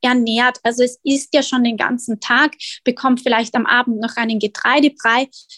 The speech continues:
Man kann ja durchaus dann schon ein bisschen Ziegenmilch, ist übrigens der Menschenmilch am ähnlichsten, ähnlicher wie die Kuhmilch. Also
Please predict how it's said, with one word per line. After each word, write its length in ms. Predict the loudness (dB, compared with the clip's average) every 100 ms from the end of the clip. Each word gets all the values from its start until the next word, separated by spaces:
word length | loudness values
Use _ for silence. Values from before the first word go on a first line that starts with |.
| _
Man 140 | -8
kann 220 | -2 0 2
ja 80 |
durchaus 440 | 2 0 2 -2 -2
dann 160 | -2
schon 200 | -2 0
ein 80 | 0
bisschen 480 | 0 -2 -6 -4 -2
Ziegenmilch, 640 | 2 6 8 8 6 0 -10 _ 0
ist 180 | 2 2
übrigens 440 | 2 4 4 4
der 80 | 2
Menschenmilch 600 | 4 4 6 6 6 2
am 80 | 0
ähnlichsten, 580 | 4 6 6 2 2 2 2 _ 0
ähnlicher 400 | 4 4 4 0
wie 60 |
die 100 | 0
Kuhmilch. 460 | -2 2 4 4 -2 -18 -16 -6
Also 200 | 0